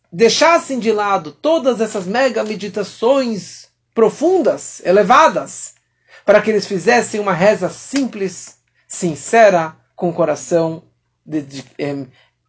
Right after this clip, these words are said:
expressando o seu amor a Deus. Essa é uma ideia da Tefilá.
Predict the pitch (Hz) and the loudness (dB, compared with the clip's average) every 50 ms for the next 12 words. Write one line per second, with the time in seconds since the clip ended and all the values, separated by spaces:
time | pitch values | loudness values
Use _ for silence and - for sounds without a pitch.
0 | _ - 127 - - 180 175 151 - - 220 214 208 185 165 160 - - 165 147 | _ -16 -8 -2 2 2 2 2 2 0 0 0 0 0 -4 -8 -6 -6 -6 -6
1 | 143 139 139 127 120 - - - - - - - - - _ _ _ _ _ _ | -4 -4 -4 -6 -6 -8 -12 -20 -20 -20 -20 -20 -20 -20 _ _ _ _ _ _
2 | _ _ _ _ _ _ _ _ _ _ _ _ _ _ _ _ _ _ _ _ | _ _ _ _ _ _ _ _ _ _ _ _ _ _ _ _ _ _ _ _
3 | _ _ _ _ - 247 240 - 226 208 196 190 180 175 175 175 175 170 160 156 | _ _ _ _ -6 -6 -4 -2 -2 0 0 0 -2 0 2 2 2 2 0 -2
4 | 147 - - 151 135 131 120 - | -8 -10 -10 -10 -8 -10 -10 -12